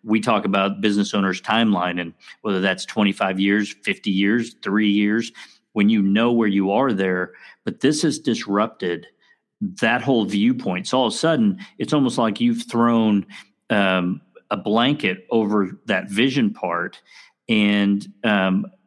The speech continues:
the good news is eventually we're gonna know where we are, you know, and I don't know if it's a couple weeks from now or if it's a month or two from now, but eventually we're gonna know, hey, we're, we're hitting the manageable part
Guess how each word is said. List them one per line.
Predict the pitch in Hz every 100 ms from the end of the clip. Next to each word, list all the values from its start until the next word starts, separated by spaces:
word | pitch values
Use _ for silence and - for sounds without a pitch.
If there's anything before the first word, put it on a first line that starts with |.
| _ _ _
the | 120
good | 101 - 151 170
news | 135 113 107
is | 104 101 -
eventually | 107 101 131 151 - 104
we're | 98 107
gonna | 104 107 92
know | 98 104
where | 101 92
we | 92
are, | 92 95 85 - _ - -
you | -
know, | 98
and | 101
I | 113
don't | 117
know | 110 107
if | 92
it's | -
a |
couple | - 104 104 98
weeks | 117 117
from | 135
now | 127 131 160 160 _ - -
or | - 98
if | 95
it's | 95 -
a | 92
month | 98 110 123
or |
two | 117 135
from | 127 127
now, | 127 131 - - - -
but | 98
eventually | 95 127 160 135 107
we're | 104 107
gonna | 104
know, | 104 101 98 95 - -
hey, | 131
we're, | 107 127 147 - - -
we're | 110
hitting | - - 143 143 127
the | 107
manageable | 101 107 120 113 107 98
part | 90 104 98 101